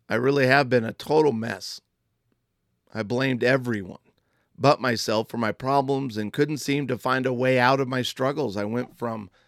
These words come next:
a food addiction straight into twenty nineteen into alcoholism. And in essence, a p-, a, you know, a big part of my journey has been I,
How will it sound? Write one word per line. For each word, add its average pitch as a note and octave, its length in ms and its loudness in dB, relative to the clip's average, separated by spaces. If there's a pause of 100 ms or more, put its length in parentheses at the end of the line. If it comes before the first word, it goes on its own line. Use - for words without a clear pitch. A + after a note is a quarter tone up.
(360)
a F2+ 80 -14
food D3 340 4
addiction C#3 720 -2 (680)
straight C3 680 -2
into B2 480 -2 (100)
twenty C3 320 -6
nineteen B2+ 800 -4 (460)
into G#2 680 -6 (240)
alcoholism. C3+ 1000 0 (560)
And G#2+ 560 -4 (1000)
in C3 180 -4
essence, E3 680 2 (120)
a A#2+ 80 -8
p-, - 200 -16 (120)
a, B2 120 -6 (360)
you C3 120 -6
know, C3 140 -4
a A#2+ 100 -4
big D3+ 420 -4
part C3 340 0
of G2+ 220 -4
my A#2 280 -4
journey G#2+ 420 -8
has G#2 180 -8
been G#2+ 420 -8 (680)
I, B2 340 0